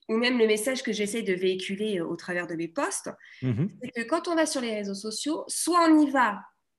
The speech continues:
Speaker 1: pour se faire des amis,
Speaker 2: Oui.
Speaker 1: soit on y va pour développer une activité professionnelle.
Speaker 2: Oui,
Speaker 1: Et auquel
Speaker 2: tout à fait.
Speaker 1: cas, le positionnement n'est pas du tout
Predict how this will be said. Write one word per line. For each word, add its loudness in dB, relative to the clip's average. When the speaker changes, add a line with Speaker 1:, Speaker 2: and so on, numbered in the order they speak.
Speaker 1:
pour -8
se 0
faire -4
des -6
amis, 8
Speaker 2:
Oui. -4
Speaker 1:
soit 4
on 4
y 0
va 0
pour 2
développer 2
une -4
activité -4
professionnelle. -10
Speaker 2:
Oui, -2
Speaker 1:
Et 2
auquel 0
Speaker 2:
tout 2
à 2
fait. -2
Speaker 1:
cas, -2
le -2
positionnement -2
n'est -4
pas -6
du -10
tout -8